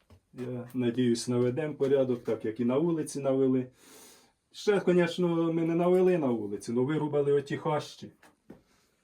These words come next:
зарослі. Ще треба буде витягувати гілля, осінню перерубувати,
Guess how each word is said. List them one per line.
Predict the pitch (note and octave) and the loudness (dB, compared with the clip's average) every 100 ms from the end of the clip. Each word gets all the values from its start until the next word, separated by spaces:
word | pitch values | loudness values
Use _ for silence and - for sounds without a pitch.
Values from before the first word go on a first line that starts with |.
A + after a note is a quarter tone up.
| _ | _
зарослі. | A#2+ C3+ C3 G#2+ - A2 G#2 | -2 2 2 0 -6 -16 -20
Ще | - - B2+ | -18 -4 -2
треба | B2+ C3 | 0 -2
буде | C3+ C#3 C#3 | -2 0 0
витягувати | C#3 D3+ C#3 C3 C3+ B2+ - _ _ _ _ _ _ _ | 0 0 0 2 0 0 -8 _ _ _ _ _ _ _
гілля, | C3+ C3 C#3+ D3 C#3 - _ _ _ _ _ | -4 -2 0 -2 -2 -6 _ _ _ _ _
осінню | B2 B2 - B2+ B2+ | -2 -2 -2 -2 -2
перерубувати, | C3 B2+ B2+ C3 A#2 G2+ F#2+ | 0 2 2 0 -4 -10 -12